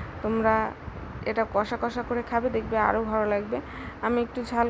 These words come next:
কম খাই, কিন্তু তোমরা চাইলে ঝাল একটু বেশি দিতে পারো, তাহলে আরও বেশি টেস্ট হবে। হুম, এইভাবে দেখো ঝোলটা ফুটবে, ফুটেও গেছে। দেখো,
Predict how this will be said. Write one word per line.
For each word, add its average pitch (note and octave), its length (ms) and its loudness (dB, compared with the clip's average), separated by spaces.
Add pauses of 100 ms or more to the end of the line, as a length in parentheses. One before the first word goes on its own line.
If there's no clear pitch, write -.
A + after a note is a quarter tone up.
কম A#3 220 4
খাই, A#3 220 0 (460)
কিন্তু A3 360 -4 (260)
তোমরা A3+ 340 2
চাইলে A3+ 220 2 (140)
ঝাল G#3+ 240 4
একটু G#3+ 200 -6 (120)
বেশি G#3 200 -2 (160)
দিতে G#3+ 320 -2
পারো, G#3 180 6 (320)
তাহলে G#3+ 280 2 (140)
আরও G#3+ 160 4
বেশি G#3+ 360 -4
টেস্ট G#3 320 -6
হবে। G#3 180 0 (880)
হুম, D4+ 220 2 (120)
এইভাবে A#3+ 400 4 (160)
দেখো A#3 260 -2
ঝোলটা A3+ 360 -2 (100)
ফুটবে, A3+ 340 0 (920)
ফুটেও B3 340 2
গেছে। G#3 280 2
দেখো, G#3 280 -2